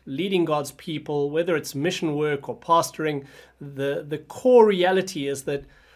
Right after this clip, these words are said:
the work that our graduates do is, is relational work, and somehow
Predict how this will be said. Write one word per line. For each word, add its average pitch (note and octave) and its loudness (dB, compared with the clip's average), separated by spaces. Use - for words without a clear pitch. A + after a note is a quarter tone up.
the C#3+ -8
work G#3 6
that E3+ 6
our D#3+ 4
graduates D#3+ 0
do D3 -4
is, C3 -6
is C#3+ -8
relational E3 0
work, C3+ -6
and C#3+ -4
somehow A3 2